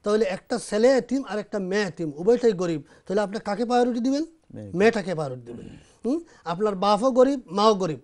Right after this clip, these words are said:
Speaker 1: আপনার কাছে একটা টাকা আছে মাত্র লিল্লাহ দেওয়ার মতো যোগ্যতা আপনার, আপনি কাকে দিবেন প্রথমে? মাকেই দিবেন। এভাবে আল্লাহ রাব্বুল আলামিন মহিলাদের ব্যাপারে পুরুষদেরকে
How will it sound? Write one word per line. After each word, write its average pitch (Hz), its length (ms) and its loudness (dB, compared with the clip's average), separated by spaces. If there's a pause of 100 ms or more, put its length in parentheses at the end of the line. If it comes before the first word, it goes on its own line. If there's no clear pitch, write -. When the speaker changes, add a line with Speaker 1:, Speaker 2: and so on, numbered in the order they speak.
(320)
Speaker 1:
আপনার 202 300 -2
কাছে 240 260 -2
একটা 240 440 -2
টাকা 196 240 -2
আছে 175 180 -4
মাত্র 165 300 -6
লিল্লাহ 165 260 -4
দেওয়ার 156 220 -2
মতো 151 220 -8
যোগ্যতা 139 360 -10
আপনার, 123 240 -16 (240)
আপনি 185 200 -8
কাকে 214 260 -4
দিবেন 269 240 -2
প্রথমে? 269 380 -6 (360)
মাকেই 180 340 -4
দিবেন। 110 260 -16 (640)
এভাবে 208 260 2
আল্লাহ 196 260 4
রাব্বুল 185 280 -2
আলামিন 180 440 0 (300)
মহিলাদের 233 480 2
ব্যাপারে 185 300 -6
পুরুষদেরকে 202 800 -4